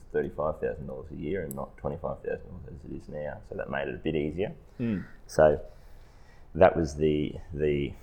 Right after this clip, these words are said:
Speaker 1: the thing we did there, was to, um, max out the, the before tax contributions they could make to super using their spare cash flow.
Speaker 2: Yep.
Speaker 1: Now, at that point in time, there was also a couple of other little, little lurks and perks that we could pick up. They could move their superannuation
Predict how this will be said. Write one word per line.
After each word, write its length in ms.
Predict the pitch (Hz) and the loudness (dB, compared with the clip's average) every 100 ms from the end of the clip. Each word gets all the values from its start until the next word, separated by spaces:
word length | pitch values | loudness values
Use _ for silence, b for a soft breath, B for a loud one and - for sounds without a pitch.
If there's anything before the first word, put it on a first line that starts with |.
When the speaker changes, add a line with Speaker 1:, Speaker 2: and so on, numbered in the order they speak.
| - - | -12 -10
Speaker 1:
the 60 | |
thing 200 | - 80 | -2 0
we 60 | 78 | 0
did 180 | 78 - | 0 4
there, 180 | 82 | 4
was 240 | 80 73 - | 4 0 -4
to, 400 | - 73 73 73 - - | -2 0 0 -4 -8 -14
um, 280 | 69 64 - - - - | -12 -10 -12 -14 -16 -4
max 360 | 80 78 - | 0 0 0
out 280 | 71 71 - | -2 -2 -4
the, 340 | 71 71 67 - - - - | -8 -6 -8 -10 -16 -18 -12
the 60 | |
before 320 | 85 - 78 | -12 -4 -4
tax 240 | - - - | -2 -6 -6
contributions 580 | - - - 67 - - | -10 -8 -6 -6 -8 -4
they 160 | - | -4
could 180 | - 69 | -4 -6
make 240 | 67 - - | -6 -8 -10
to 60 | - | -14
super 400 | - 52 - - - | -8 -8 -8 -12 -6
using 300 | 73 71 65 | -6 -4 -6
their 100 | 64 | -8
spare 280 | - 62 | -8 -8
cash 360 | - 78 - - | -6 -4 -4 -6
flow. 180 | 131 175 - - - | -12 -12 -14 -18 -12
Speaker 2:
Yep. 140 | 160 - | -12 -4
Speaker 1:
Now, 160 | 73 71 - | -2 -2 -4
at 80 | - | 2
that 220 | 87 107 | 6 6
point 140 | 92 80 | 4 0
in 40 | |
time, 200 | 80 69 | -2 -4
there 100 | 69 | -4
was 140 | 71 80 | -2 0
also 260 | 90 - | 0 0
a 220 | 69 69 - | -8 -8 -12
couple 180 | - | -10
of 60 | 64 | -4
other 180 | 69 73 | -2 -2
little, 340 | 73 76 73 - - b b b b - | -2 -2 -4 -6 -18 b b b b -4
little 220 | 80 80 | 0 4
lurks 300 | 78 76 - | 4 2 -4
and 80 | 65 | 0
perks 240 | 78 80 | 2 2
that 80 | - | -2
we 80 | 69 | -6
could 180 | - - | -6 -2
pick 140 | 80 90 | 0 0
up. 160 | 87 | 0
They 180 | 80 80 | 4 4
could 160 | 78 78 | 4 0
move 260 | 82 87 82 | 2 4 4
their 120 | 78 | 2
superannuation 760 | - 76 71 71 71 - - | 2 -2 0 -2 -4 -4 -10